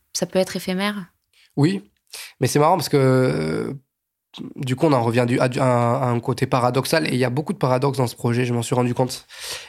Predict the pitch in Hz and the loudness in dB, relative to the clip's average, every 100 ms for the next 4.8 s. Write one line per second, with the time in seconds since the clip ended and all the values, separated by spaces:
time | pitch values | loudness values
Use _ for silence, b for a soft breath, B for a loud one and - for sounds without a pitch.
0 | - 127 120 117 113 113 113 110 113 - | -2 2 4 2 2 2 0 -2 -4 -2
1 | 120 - 135 135 147 160 135 - 131 - | -2 0 0 4 4 4 2 -2 -6 -4
2 | 143 127 156 - 120 120 120 120 131 147 | -2 -2 -6 -2 0 2 0 0 -4 -6
3 | 147 - - 123 120 120 131 135 135 135 | -10 -12 -6 -4 -2 -4 -6 -2 0 2
4 | 131 131 - 127 120 143 135 | 0 -2 -2 0 0 0 -2